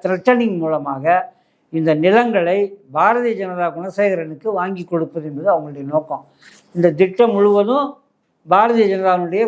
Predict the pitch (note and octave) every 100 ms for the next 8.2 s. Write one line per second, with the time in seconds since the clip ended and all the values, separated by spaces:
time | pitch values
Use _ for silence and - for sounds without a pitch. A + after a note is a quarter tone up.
0 | G3 G#3 G#3+ G#3 F3 D#3+ D#3+ F#3 D#3 B2+
1 | - - D#3 F3+ - C#3+ - _ G3+ A#3+
2 | A3 D4+ E4 E4 C#4 C4 A#3+ A#3+ C4+ C4+
3 | A#3+ A3+ A3 B3+ A#3 F#3+ B3+ B3+ A3 A#3
4 | A#3+ G#3+ A#3 A#3+ G#3+ A#3 A#3+ G#3 A#3+ A#3+
5 | G#3+ G#3+ G#3+ G#3+ A3+ C#4 C#4 B3+ B3+ A#3+
6 | E3 - _ _ _ _ _ _ _ _
7 | _ _ _ - G3 - D4 C#4 A#3+ A#3+
8 | A#3 A3